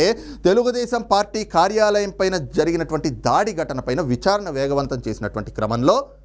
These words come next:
అందులో ఇరవై ఒక్క మందిని అదుపులోకి కూడా తీసుకున్నారు. అదుపులోకి తీసుకుని వాళ్ళని విచారణ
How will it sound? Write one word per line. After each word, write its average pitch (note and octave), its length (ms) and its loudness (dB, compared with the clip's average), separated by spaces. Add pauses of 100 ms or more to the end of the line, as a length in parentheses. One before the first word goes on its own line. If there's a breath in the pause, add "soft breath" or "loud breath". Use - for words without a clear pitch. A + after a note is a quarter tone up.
(540)
అందులో B3+ 220 2 (100)
ఇరవై F#3+ 240 0
ఒక్క F#3 120 -6 (160)
మందిని G3 340 0 (140)
అదుపులోకి G#3 480 0
కూడా F#3 140 4 (100)
తీసుకున్నారు. D#3 480 0 (460 loud breath)
అదుపులోకి B3+ 480 0 (120)
తీసుకుని A3 460 -2 (760)
వాళ్ళని B3 380 2
విచారణ A3 340 -2